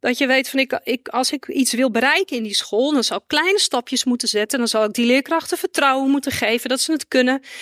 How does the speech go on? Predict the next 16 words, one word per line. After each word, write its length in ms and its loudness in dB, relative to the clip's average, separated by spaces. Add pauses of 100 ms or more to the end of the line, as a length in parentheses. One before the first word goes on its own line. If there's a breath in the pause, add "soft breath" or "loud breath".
(220 loud breath)
En 220 0
dat 180 0
ze, 200 -2
dat 200 0
ik 160 -4
ook 400 0
voor 240 0
hen 220 4
misschien, 440 0 (240 loud breath)
eh, 140 -4
een 160 0
stukje 480 -2 (140)
faciliteer 840 2
in 220 0
boekenaanbod. 840 2 (120)
Hè? 200 2